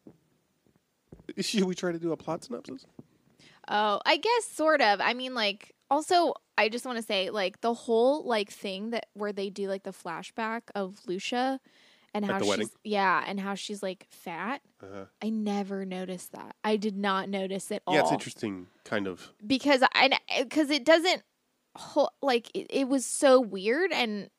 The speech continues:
Speaker 2: and I mean, I think in a sense it's like, I don't, I didn't understand what that was supposed to be. I remember,
Speaker 1: Uh-huh.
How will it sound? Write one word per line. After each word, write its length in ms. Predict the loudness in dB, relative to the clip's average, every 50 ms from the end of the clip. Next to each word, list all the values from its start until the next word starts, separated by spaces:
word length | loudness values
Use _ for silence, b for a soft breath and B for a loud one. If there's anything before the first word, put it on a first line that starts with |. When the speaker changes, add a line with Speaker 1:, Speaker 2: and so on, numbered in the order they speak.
| _ -4
Speaker 2:
and 500 | -2 -2 -2 -2 -4 -8 -10 -12 -14 -18 _ _ _ _ _ _ _ _ _ _ _ _ 2
I 60 | 4 4
mean, 160 | 4 2 0 0
I 80 | 0
think 260 | 0 2 0 0 2
in 100 | 0 0
a 80 | 0 0
sense 400 | -2 -2 0 0 0 -2 -4 -8
it's 180 | -12 -10 -6 -2
like, 340 | -2 -2 -2 -4 -6 -12 _ _ _ _ _ _ _ _ _ _ _ _ _ _ _ _ _ _ _ _ _ _ _ _ _ _ _ _ _ _ _ _ _ _ _ _ _ _ -4
I 120 | 0 2
don't, 320 | 4 4 4 2 0 -6 -6 -2
I 120 | 0 0 0
didn't 480 | 0 -2 -2 -2 -2 -4 -10 -10 -8 -4
understand 640 | -2 0 0 -2 -2 -2 -4 -2 -2 -2 -2 -2
what 160 | -4 -4 -4
that 180 | -4 -6 -6 -6
was 360 | -8 -10 -10 -10 -16 -16 -18 _
supposed 440 | -14 -10 -10 -8 -6 -6 -8 -8 -8
to 60 | -8
be. 180 | -6 -4 -2 2 4
I 120 | 6 6
remember, 520 | 6 4 2 0 -2 -2 -2 -2 -2 -2
Speaker 1:
Uh-huh. 120 | -2 -6